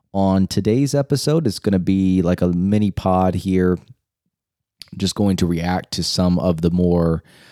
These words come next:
notable quotes, talking points, and sound bites from Media Day yesterday. As we're getting into this,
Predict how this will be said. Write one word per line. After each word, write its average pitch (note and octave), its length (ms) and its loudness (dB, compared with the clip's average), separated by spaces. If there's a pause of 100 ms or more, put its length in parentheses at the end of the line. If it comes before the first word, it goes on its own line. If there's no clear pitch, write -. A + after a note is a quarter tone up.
(160)
notable G2 460 0
quotes, - 640 -4
talking A#2+ 500 -2
points, G2+ 540 -2
and F2 240 -2
sound F#2 420 0
bites F2 460 -2 (420)
from E2+ 400 -2
Media F#2+ 340 2
Day E2+ 240 0
yesterday. E2 840 -4 (540)
As A2 280 0
we're A2 100 2
getting G2+ 280 0
into F#2+ 280 0
this, F2 480 -2